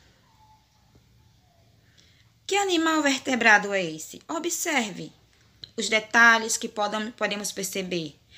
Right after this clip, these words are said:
Temos aí como sugestões, como itens de, de, de marcar.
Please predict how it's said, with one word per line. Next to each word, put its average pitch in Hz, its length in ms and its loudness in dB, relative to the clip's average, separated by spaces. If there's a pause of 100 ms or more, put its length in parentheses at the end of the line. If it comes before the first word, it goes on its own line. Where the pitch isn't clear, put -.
(200)
Temos 311 320 0
aí 269 220 6
como 269 260 -4
sugestões, 214 840 -2
como 240 300 0
itens 196 380 -4
de, 202 160 -10
de, 202 420 -6
de - 80 -12
marcar. 196 560 -6